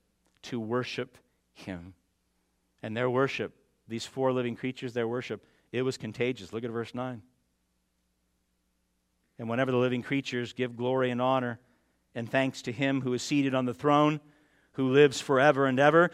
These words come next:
the twenty-four elders fall down before him who is seated on the throne and worship him who lives forever and ever." These twenty-four elders, these twenty-four angels, they cast their crowns before the throne.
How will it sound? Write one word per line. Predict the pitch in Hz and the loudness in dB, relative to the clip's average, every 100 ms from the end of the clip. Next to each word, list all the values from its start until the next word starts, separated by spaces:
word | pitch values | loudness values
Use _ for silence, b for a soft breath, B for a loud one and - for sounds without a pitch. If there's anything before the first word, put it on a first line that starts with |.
| B B | B B
the | 139 | -4
twenty-four | - 170 160 156 135 | 2 4 4 6 10
elders | 160 180 180 | 10 10 6
fall | - 151 139 | 4 6 6
down | 143 156 | 6 4
before | 139 - 160 170 | 2 2 6 6
him | 175 190 214 B B | 6 2 0 B B
who | 143 | 0
is | 143 | 2
seated | - 185 165 | 2 0 2
on | 156 | 2
the | 143 | 2
throne | - 165 180 202 208 b | 4 4 4 2 -2 b
and | 131 151 | 0 4
worship | 175 175 156 | 4 4 0
him | - 190 214 b b | 2 2 2 b b
who | 160 | 4
lives | 160 190 160 | 6 4 2
forever | - 165 170 165 | 2 8 8 8
and | 160 | 6
ever." | 165 175 202 202 B | 8 8 6 4 B
These | 127 170 | -2 -2
twenty-four | - 202 196 - 185 | 2 2 4 6 8
elders, | 170 180 190 185 | 10 10 10 6
these | 156 160 | 4 -4
twenty-four | - 214 208 190 185 | 2 4 4 4 4
angels, | 180 196 185 208 - B | 4 0 0 -2 -4 B
they | 160 | 2
cast | - - 196 202 | 2 4 6 6
their | - 185 | 4 0
crowns | - 208 214 208 156 | 2 4 6 6 4
before | 170 - 196 208 202 | -2 2 8 10 10
the | 180 | 6
throne. | - 190 202 165 127 | 4 6 8 6 2